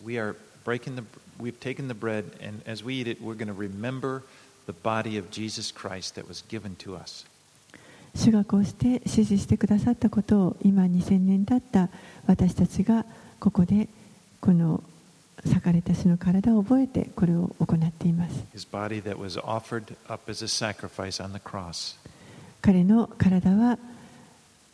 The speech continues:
Speaker 2: 十字架の上で生贄として捧げられました。
Speaker 1: And let's remember that as we take the bread now.
Speaker 2: 今このパンを取るときにそのことを覚えたいと思います。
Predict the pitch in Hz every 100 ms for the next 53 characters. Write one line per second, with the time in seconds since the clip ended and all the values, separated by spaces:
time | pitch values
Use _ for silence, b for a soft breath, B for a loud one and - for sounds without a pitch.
0 | _ - 185 190 196 190 190 196 247 233
1 | 190 - - 190 220 220 240 240 247 -
2 | - 262 - - 180 175 175 175 175 175
3 | - - - _ _ 104 101 - 110 107
4 | 113 104 95 95 98 - 95 87 107 101
5 | 107 98 101 95 92 98 120 - B B
6 | B B 202 190 185 185 185 180 - 196
7 | 185 233 247 247 226 180 - 175 175 220
8 | 240 185 185 175 185 185 170 160 165 165
9 | 170 -